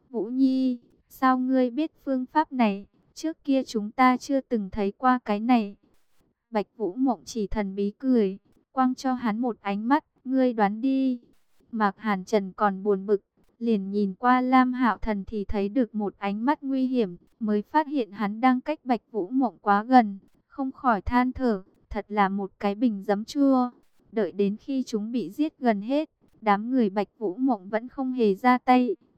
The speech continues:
tuy rằng đã đánh lùi đám hoa ăn thịt người này, nhưng vẫn có không ít người chết. Nhìn thấy đám người Bạch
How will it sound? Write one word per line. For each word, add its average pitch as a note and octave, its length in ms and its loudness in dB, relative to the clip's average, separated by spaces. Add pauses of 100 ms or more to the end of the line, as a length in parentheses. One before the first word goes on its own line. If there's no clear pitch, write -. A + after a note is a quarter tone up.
tuy C4+ 200 -2
rằng G#3+ 320 -2
đã F3+ 140 2
đánh G#3+ 280 -2
lùi B3 220 0
đám G3 240 2
hoa B3 300 0
ăn B3+ 200 0
thịt A#3 240 -4
người G#3 280 0
này, G3 380 -2 (260)
nhưng B3+ 260 -4
vẫn A#3+ 180 -4
có G#3 180 -2
không B3+ 280 -6
ít D4 260 -10
người A#3 240 0
chết. D4 300 -2 (520)
Nhìn G#3+ 300 0
thấy G3+ 220 -4
đám G#3 300 0
người B3 180 2
Bạch G3 200 -4